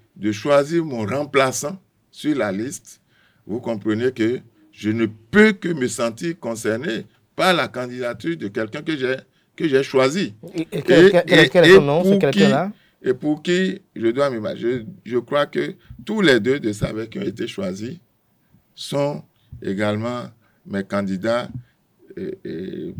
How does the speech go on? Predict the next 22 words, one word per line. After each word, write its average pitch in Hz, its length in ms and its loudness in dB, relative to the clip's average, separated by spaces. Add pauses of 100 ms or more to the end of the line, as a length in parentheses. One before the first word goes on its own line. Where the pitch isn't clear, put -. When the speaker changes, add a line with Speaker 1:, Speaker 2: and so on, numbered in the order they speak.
Speaker 1:
parce 98 200 -8
que 127 360 -6
j'ai - 240 -8
contribué, 101 680 -10 (520)
euh, - 320 -12 (280)
Speaker 2:
À, - 160 -4
Speaker 1:
à 95 80 2
leur 104 120 0
Speaker 2:
à, - 40 0
à, - 20 -2
Speaker 1:
choix. 131 200 -4
Speaker 2:
à 131 120 0
leur 127 140 -2
choix. 123 260 -6
Speaker 1:
Le, 107 540 0
le 107 180 2
titulaire 147 680 -2 (440)
d'entre 123 420 -8
eux 113 120 -4
s'appelle, 104 800 -8 (560)
euh, 101 240 -4
Paulin 107 540 -4